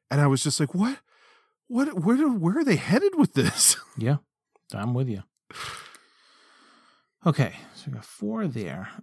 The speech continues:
Speaker 2: Uh, I'm gonna go work backwards. Pitch Black,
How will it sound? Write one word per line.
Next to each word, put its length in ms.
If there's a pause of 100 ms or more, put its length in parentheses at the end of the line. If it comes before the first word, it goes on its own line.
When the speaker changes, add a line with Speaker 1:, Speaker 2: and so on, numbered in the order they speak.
Speaker 2:
Uh, 40
I'm 380
gonna 120
go 140
work 340
backwards. 480
Pitch 480
Black, 500